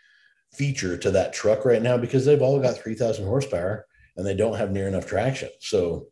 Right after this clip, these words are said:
if we can get a common rail that drives really easy, start, you push a button and it starts like a stock truck,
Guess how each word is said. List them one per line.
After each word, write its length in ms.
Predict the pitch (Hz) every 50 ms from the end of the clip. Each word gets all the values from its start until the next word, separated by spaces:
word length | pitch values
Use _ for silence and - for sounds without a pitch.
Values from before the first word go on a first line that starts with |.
| _ _ _ _ _ _
if 160 | - - -
we 120 | 110 143 -
can 120 | 247 220
get 120 | 185 139
a 60 | - -
common 360 | - - 95 117 147 156 151
rail 180 | 156 165 165
that 200 | - - - -
drives 540 | 85 90 78 82 90 - 143 196 196 175 165
really 260 | 190 196 202 208 202
easy, 440 | 175 196 202 202 185 202 214 208 185
start, 500 | - - - - - 127 160 165 - -
you 120 | 110 107 95
push 240 | - 165 160 -
a 60 | - 95
button 440 | - 139 156 - 190 175 - - - _ - - _ -
and 80 | 95 98
it 80 | 95
starts 340 | - - 113 120 131 135 -
like 120 | 127 101
a 40 | 92
stock 320 | - - - 120 - - -
truck, 340 | - - 123 143 - -